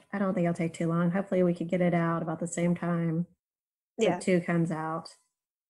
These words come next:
Speaker 2: That'd be fun. Have,
Speaker 1: But
Speaker 2: like, a little double feature, right? <laughs>
Speaker 1: Yeah, I kinda like doing that. But I
Speaker 2: Awesome.
Speaker 1: also have ideas outside of, like, paranormal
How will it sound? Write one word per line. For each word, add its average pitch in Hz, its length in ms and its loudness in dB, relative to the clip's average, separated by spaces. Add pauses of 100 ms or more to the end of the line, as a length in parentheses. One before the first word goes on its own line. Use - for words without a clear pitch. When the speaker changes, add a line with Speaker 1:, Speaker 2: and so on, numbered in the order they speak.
(460)
Speaker 2:
That'd 247 120 4
be 233 80 2
fun. - 220 -4
Have, 208 120 2
Speaker 1:
But - 20 2
Speaker 2:
like, 196 140 -6
a 208 40 -2
little 202 180 0
double 202 240 0
feature, 190 400 -4
right? 226 240 -2 (120)
<laughs> - 260 -4 (180)
Speaker 1:
Yeah, 302 380 4
I - 80 2
kinda 240 160 2
like 208 160 2
doing 185 240 2
that. 180 280 0 (680)
But 233 100 4
I 262 40 8
Speaker 2:
Awesome. - 20 8
Speaker 1:
also 302 200 4
have 240 160 4
ideas 196 440 4
outside 175 520 4
of, 170 320 2 (280)
like, 170 220 -8
paranormal 170 720 2